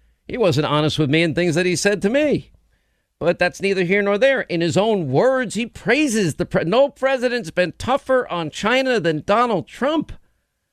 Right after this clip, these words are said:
Well, that contradicts what he's reporting in the book. The same thing that I've seen no evidence of the president being anything but strong with Russia. Same goes for Iran, and he even praised the president on North Korea, but now he's saying the president on North Korea did zero.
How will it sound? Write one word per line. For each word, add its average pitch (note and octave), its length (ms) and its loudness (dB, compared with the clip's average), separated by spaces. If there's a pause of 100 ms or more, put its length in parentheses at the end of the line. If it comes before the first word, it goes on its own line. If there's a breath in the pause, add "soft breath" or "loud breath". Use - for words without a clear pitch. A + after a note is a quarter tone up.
(120)
Well, F#3 100 -4
that B3 180 2
contradicts D#3 760 0 (300)
what D3 140 0
he's C3 160 -2
reporting C#3 460 0
in B2 100 0
the G#2+ 100 0
book. B2 440 0 (420)
The - 100 -8
same F3+ 280 -2
thing F3 240 0
that D#3 280 2
I've C#3 220 -4
seen E3 240 2
no D3+ 180 0
evidence C#3+ 540 0
of C3+ 100 0
the G#2+ 60 -4
president C#3+ 480 2
being D3 160 2
anything C#3+ 340 0
but A#2+ 160 -2
strong C#3+ 400 -2
with B2+ 260 -2
Russia. F3 520 0 (420)
Same D#3+ 360 -2
goes D#3+ 260 0
for C#3 140 0 (180)
Iran, D3+ 500 2
and B2 160 0
he C3 60 -2
even D#3 220 0
praised E3 280 0
the C3 80 -4
president E3+ 480 0
on D#3+ 140 0
North F3+ 260 0
Korea, G#3+ 320 0
but E3+ 120 -6
now D3+ 180 -4
he's F3+ 160 -2
saying E3+ 220 0
the E3+ 60 -2
president F3 480 0
on E3+ 120 0
North F3 240 0
Korea F3+ 360 2
did F3 220 -4
zero. A3+ 440 0